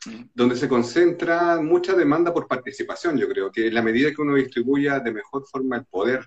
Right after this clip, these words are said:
Speaker 2: las decisiones, que se lo entregue a los propios territorios,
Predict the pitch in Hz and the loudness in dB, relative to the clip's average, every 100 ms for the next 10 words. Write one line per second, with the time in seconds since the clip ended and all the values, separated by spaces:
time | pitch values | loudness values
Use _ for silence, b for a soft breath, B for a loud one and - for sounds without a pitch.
0 | - 92 90 - 90 - 151 113 113 117 | -8 -8 -8 -10 -12 -6 -2 -2 -4 -10
1 | _ _ - - 117 107 98 117 123 127 | _ _ -18 -10 -6 -6 -6 -2 2 4
2 | 127 117 95 - 127 123 123 104 127 139 | 4 2 0 -4 -4 -2 -4 -4 -2 -2
3 | 123 135 | -2 -4